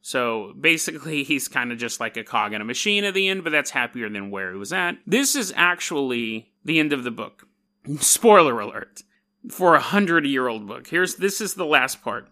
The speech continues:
So it says he finally gets his civil service exam, and this is the quote, "to a lucrative position under the government, and as he seated himself at his desk in his office, could have been heard to remark, 'Now, John Rowland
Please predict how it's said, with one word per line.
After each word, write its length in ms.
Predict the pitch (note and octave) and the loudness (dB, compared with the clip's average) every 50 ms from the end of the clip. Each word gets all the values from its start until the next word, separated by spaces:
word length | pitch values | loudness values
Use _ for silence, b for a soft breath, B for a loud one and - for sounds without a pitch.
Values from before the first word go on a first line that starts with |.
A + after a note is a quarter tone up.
| _ _ | _ _
So 200 | - - - F#3 | -6 -2 0 2
it 100 | F3 D#3+ | 2 2
says 220 | - - F#3 - - | 2 2 0 0 0
he 80 | E3+ | -2
finally 340 | D3+ - D#3+ D#3 D#3+ F3 E3+ | 0 2 4 4 4 4 2
gets 200 | D#3 D#3+ - - | 0 -2 -2 -4
his 160 | - D3+ - | -4 -6 -4
civil 420 | - - D#3 D#3 D#3 D#3+ E3+ E3+ D#3+ | -2 -2 -2 -2 -2 -2 -4 -6 -6
service 480 | - - - D#3+ C#3 B2+ B2 A#2 - | -6 -4 -2 0 0 0 -2 -4 -6
exam, 480 | B2 A2+ A#2 - B2 A2 G#2 G#2+ A2 A#2+ | -6 -8 -8 -8 -6 -6 -4 -4 -4 -4
and 100 | A#2 A#2 | -4 -6
this 140 | B2 A#2+ - | -6 -8 -10
is 120 | B2+ A#2 - | -12 -14 -14
the 60 | - | -14
quote, 320 | - - B2 A2 F#2+ - B B B B B B B B B B - | -10 -8 -6 -6 -6 -8 B B B B B B B B B B -6
"to 340 | - G#3 G3+ G3 F#3+ F#3 - | 0 2 4 4 4 2 4
a 160 | F#3 E3 C#3+ | 4 4 4
lucrative 600 | C3+ C#3 F#3 B3+ C4 - C#4 C4 C4 C4 B3+ - | 4 2 0 0 0 0 -2 0 0 -2 -2 -4
position 540 | - C4 G#3+ E3 F3 F3 E3+ - - F3 E3+ | -4 -4 -2 0 0 0 0 0 -2 -2 -2
under 260 | - D3+ D3+ D3 C#3+ | -2 -2 -2 0 0
the 100 | C#3 C#3 | -2 -2
government, 680 | C3 A#2 B2 A2+ G2+ G#2+ G2+ G2 G2 G2 F#2+ - _ _ _ B B B B B B | -4 -2 -4 -4 -4 -4 -8 -8 -10 -10 -12 -16 _ _ _ B B B B B B
and 140 | D#3 D#3+ D#3+ | -2 0 2
as 220 | D#3+ D#3 D3 - | 2 2 2 0
he 100 | E3+ F3 | -4 -4
seated 460 | D#3 - - - A#3 B3+ A#3+ C4+ B3 G#3 | -4 -2 -2 0 0 0 0 0 0 0
himself 500 | A#3 A#3+ A3 - - G#3 G3 F#3+ F#3 - | 0 0 0 2 2 4 4 2 2 0
at 120 | E3+ D3+ | -2 -2
his 200 | D3+ C#3+ A#2 - | -2 -4 -8 -6
desk 440 | - - D#3+ F3 F#3+ - - - - | -2 -2 0 0 0 -2 -2 -2 -2
in 80 | F#3+ | -2
his 160 | F#3+ F#3+ - - | -2 -2 -2 -4
office, 600 | A2+ A2 G#2 - - - G#2 G2+ - - - - _ _ _ _ _ | -4 -4 -6 -8 -10 -14 -12 -10 -10 -10 -12 -12 _ _ _ _ _
could 200 | - - D4 C#4+ | 0 2 4 4
have 140 | D4 B3 A3+ | 4 2 2
been 160 | C4 B3+ A#3 | 2 2 2
heard 280 | G3+ A3+ A#3+ A3 A3 A3+ | 2 2 2 2 2 0
to 100 | - A3 | -2 0
remark, 600 | G#3+ G#3 G3 F#3+ F#3 F#3+ G#3 G3+ _ - - _ _ _ _ _ _ _ _ _ _ _ _ | 0 0 0 0 0 0 0 -2 _ -16 -20 _ _ _ _ _ _ _ _ _ _ _ _
'Now, 420 | - - B2+ B2 B2 B2+ B2+ B2+ | -10 -6 -4 -2 0 0 0 0
John 340 | C3 B2+ C#3 C#3 C3 C3 C3+ | 0 0 0 2 2 2 2
Rowland 600 | C3 B2+ C3 C3+ C3+ C#3 C#3+ D3+ D3+ D3+ D3+ D3+ | 2 2 2 2 2 0 -2 -2 -4 -6 -10 -14